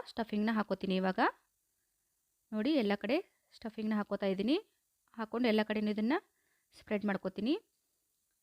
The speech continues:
ನೀವು ಎಷ್ಟು ಜಾಸ್ತಿ ಸ್ಟಫಿಂಗ್ ಹಾಕೋತೀರಾ ಅಷ್ಟು ಚೆನ್ನಾಗಿ ಬರುತ್ತೆ ಇದು. ನೋಡಿ, ಇವಾಗ ಇದನ್ನ ಎಲ್ಲ ಕಡೆನೂ ಸ್ಪ್ರೆಡ್ ಮಾಡ್ಕೊಂಡೆ ಇವಾಗ.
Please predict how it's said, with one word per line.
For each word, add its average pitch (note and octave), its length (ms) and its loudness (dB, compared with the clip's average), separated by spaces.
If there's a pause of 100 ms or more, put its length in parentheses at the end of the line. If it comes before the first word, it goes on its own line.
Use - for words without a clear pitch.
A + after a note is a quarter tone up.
(180)
ನೀವು A3 180 -2
ಎಷ್ಟು - 220 -6
ಜಾಸ್ತಿ G#3+ 340 0
ಸ್ಟಫಿಂಗ್ A#3+ 320 0
ಹಾಕೋತೀರಾ A#3 460 2
ಅಷ್ಟು G#3+ 160 -4
ಚೆನ್ನಾಗಿ G#3 260 2
ಬರುತ್ತೆ F#3+ 280 0
ಇದು. B3 120 2 (840)
ನೋಡಿ, G#3+ 200 -2
ಇವಾಗ G#3 180 0 (580)
ಇದನ್ನ G#3+ 220 0
ಎಲ್ಲ G#3 180 2
ಕಡೆನೂ G#3+ 240 2 (360)
ಸ್ಪ್ರೆಡ್ G3 300 0
ಮಾಡ್ಕೊಂಡೆ G3 380 0
ಇವಾಗ. F#3+ 160 0